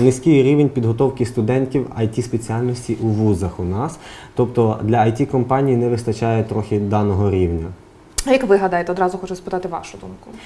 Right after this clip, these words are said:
Speaker 1: Наша думка, на мою, моя особиста думка. Ем, студент, якщо захоче, якщо він знає, що він буде працювати в цій сфері,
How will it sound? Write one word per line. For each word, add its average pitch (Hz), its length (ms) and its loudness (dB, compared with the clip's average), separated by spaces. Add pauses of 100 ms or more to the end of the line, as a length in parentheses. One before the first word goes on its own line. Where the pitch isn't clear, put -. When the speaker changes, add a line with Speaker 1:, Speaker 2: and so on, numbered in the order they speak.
(160)
Speaker 1:
Наша 180 300 4
думка, 175 300 6
на 143 100 6
мою, 196 300 8
моя 185 240 8
особиста 120 480 2
думка. 90 400 -2 (380)
Ем, 107 680 4 (760)
студент, 160 320 2
якщо 160 220 0
захоче, 175 420 0 (240)
якщо 120 220 -2
він 151 80 4
знає, 147 200 2
що 156 120 -2
він 143 60 4
буде 139 180 4
працювати 143 460 0
в - 20 -2
цій 143 160 -6
сфері, 151 320 -2